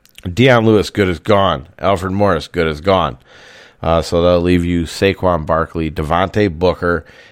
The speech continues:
and two future reserve guys in Taquan Mizell, uh, who was signed over from Chicago,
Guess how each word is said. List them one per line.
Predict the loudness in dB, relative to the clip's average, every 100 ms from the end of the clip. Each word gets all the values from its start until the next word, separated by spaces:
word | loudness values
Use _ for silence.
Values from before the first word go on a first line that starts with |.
| _
and | -6 -4
two | -2 -2
future | -4 -6 -6
reserve | -6 -4 -4 -4
guys | -4 -4 -4
in | -12 -14 -10
Taquan | -8 -6 -6 -6
Mizell, | -8 -4 0 0 -2 -10 -20 -20 _
uh, | -10 -8 -6 -6 -6 -8 -14 -16
who | -10 -8
was | -8 -10
signed | -4 -4 -2
over | -4 -4 -6
from | -8 -8 -8 -8
Chicago, | -10 -4 -2 -2 -4